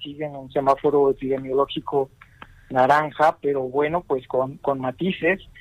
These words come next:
pues también hay que reconocer que hay un incremento, como se ha señalado, en los contagios y también en el uso de camas en los hospitales.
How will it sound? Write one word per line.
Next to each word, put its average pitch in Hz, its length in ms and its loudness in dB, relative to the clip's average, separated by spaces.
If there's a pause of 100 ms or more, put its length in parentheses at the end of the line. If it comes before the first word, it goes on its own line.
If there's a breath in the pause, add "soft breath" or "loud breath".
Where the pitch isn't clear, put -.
(120 loud breath)
pues 127 160 0
también 143 380 2
hay 139 120 0
que 147 120 2
reconocer 139 540 2
que 135 160 -2
hay 135 260 -2 (440 loud breath)
un 131 120 -6
incremento, 147 580 2
como 127 260 -6
se 139 100 -2
ha 131 60 2
señalado, 143 640 2
en 135 120 -8
los 123 160 -12
contagios 147 600 -2
y 139 60 -10
también 131 420 -2
en 143 160 -4
el 131 160 -4
uso 135 280 2
de 127 160 0
camas 143 420 0
en 139 80 -8
los 123 140 -8
hospitales. 151 640 0